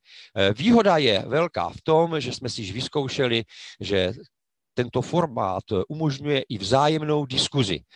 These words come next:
což je velice důležité. Takže to nebude pouze o tom, že, eh, vám ukážu, jak se to dělá, ale vy budete moct, eh, klást třeba konkrétní otázky,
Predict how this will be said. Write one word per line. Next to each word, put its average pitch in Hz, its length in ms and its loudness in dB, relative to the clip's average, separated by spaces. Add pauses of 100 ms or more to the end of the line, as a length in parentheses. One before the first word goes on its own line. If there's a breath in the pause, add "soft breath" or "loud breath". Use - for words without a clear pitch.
(160 loud breath)
což 131 200 -6
je 151 80 2
velice 120 340 -4
důležité. 87 540 -8
Takže 156 200 -6
to 123 100 -8
nebude 120 320 -2
pouze 107 300 -6
o 95 60 -2
tom, 113 200 -8
že, 107 100 -2
eh, - 560 -8
vám 107 240 0
ukážu, 110 380 -2
jak 104 100 -2
se - 60 -4
to 90 120 -8
dělá, 107 280 0
ale 120 220 -4
vy 110 140 -4
budete 117 300 -4
moct, 104 300 -8
eh, 85 140 -6
klást 104 320 -4
třeba - 260 -14
konkrétní - 500 -12
otázky, 113 600 -4